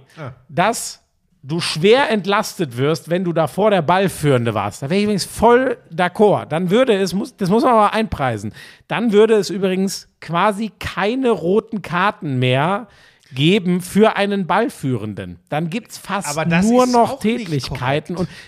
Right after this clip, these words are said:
Speaker 2: finde ich auch nicht. Ich sage nur, mit der Richtung könnte ich leben. Ich
Speaker 1: Aber
Speaker 2: bin
Speaker 1: das ist, aber das kann auch fürchterlich in die Irre führen.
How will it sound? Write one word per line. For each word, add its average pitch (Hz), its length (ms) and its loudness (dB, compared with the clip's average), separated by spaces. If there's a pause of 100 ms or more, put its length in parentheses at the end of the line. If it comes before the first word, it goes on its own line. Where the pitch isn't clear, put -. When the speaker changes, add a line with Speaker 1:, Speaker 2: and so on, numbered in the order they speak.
Speaker 2:
finde 302 240 2
ich 226 140 -2
auch 311 100 0
nicht. 190 260 -2
Ich 151 120 -4
sage 233 320 0
nur, 247 340 0 (540)
mit 180 160 0
der 214 160 4
Richtung 226 300 -2
könnte 208 280 0
ich 160 180 -6
leben. 175 380 0 (120)
Ich 208 160 -10
Speaker 1:
Aber - 140 -2
Speaker 2:
bin - 20 0
Speaker 1:
das 190 160 -4
ist, 214 120 -10
aber 185 140 -2
das 175 200 -6
kann 190 180 -8
auch 185 160 -10
fürchterlich 202 480 -8
in 190 80 -10
die 165 140 -10
Irre 147 180 -10
führen. 113 320 -12